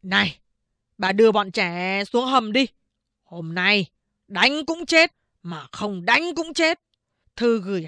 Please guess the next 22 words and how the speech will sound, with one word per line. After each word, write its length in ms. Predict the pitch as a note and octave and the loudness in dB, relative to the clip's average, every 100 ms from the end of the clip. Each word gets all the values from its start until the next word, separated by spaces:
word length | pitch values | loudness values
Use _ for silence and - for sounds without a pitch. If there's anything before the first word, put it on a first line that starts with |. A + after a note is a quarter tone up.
| - | -8
hoàng 300 | F#3+ G3 F3+ | -2 -2 -4
thượng, 340 | - A3 G#3+ - _ _ _ _ | -10 -4 -4 -4 _ _ _ _
tôi 140 | - F#3 | -8 -4
để 200 | F3 D#3+ | -4 -6
dưới 200 | D#3+ G#3 | -6 -8
chiếu 320 | - G3+ B3 | -6 -4 -2
đầu 220 | A3+ F#3+ | -2 -2
giường. 340 | E3 G3 G#3+ D#3 _ _ _ _ _ _ | -2 0 0 -4 _ _ _ _ _ _
Sau 240 | - E3 | -16 -16
khi 160 | - F3 | -12 -12
tôi 300 | - F3 F3 | -8 -8 -6
chết, 260 | B3+ D4 - _ _ _ | 0 0 0 _ _ _
bà 300 | F#3 F#3 F3+ | -8 -4 -2
đi 420 | F#3 A3 A3+ A3 | -2 -2 -2 -4
phủ 340 | G#3+ - F#3+ D#3 | -6 -6 -8 -8
Thanh 240 | - A#3+ A#3+ | -12 -12 -4
Châu, 340 | C4 C4 A3 - _ _ _ | 0 2 0 -6 _ _ _
gặp 200 | F3+ G#3+ | -4 -4
mộ 400 | F#3+ F#3 G#3+ A#3 | -4 -4 -4 -4
dung 400 | G#3+ C#4 C#4+ C4+ | -2 -2 -2 -2
đại 180 | A#3+ A#3 | -2 0
nhân 320 | A#3+ D4 C4+ | 0 0 0